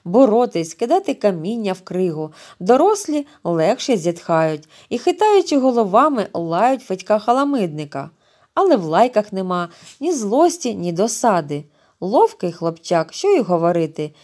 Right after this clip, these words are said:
як брався, собака га. Федько з того боку махає надітою на палицю шапкою.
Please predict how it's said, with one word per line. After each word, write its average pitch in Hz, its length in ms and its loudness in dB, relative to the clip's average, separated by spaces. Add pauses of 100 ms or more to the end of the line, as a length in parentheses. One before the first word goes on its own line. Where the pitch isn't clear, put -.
(200)
як 214 320 2
брався, 170 560 -2
собака 202 580 0
га. 160 300 -8 (520)
Федько - 300 -4
з 403 40 -6
того 165 280 -4
боку 220 420 -4
махає 180 520 -4
надітою 185 540 -4
на 190 120 -4
палицю 175 500 -6
шапкою. - 600 -6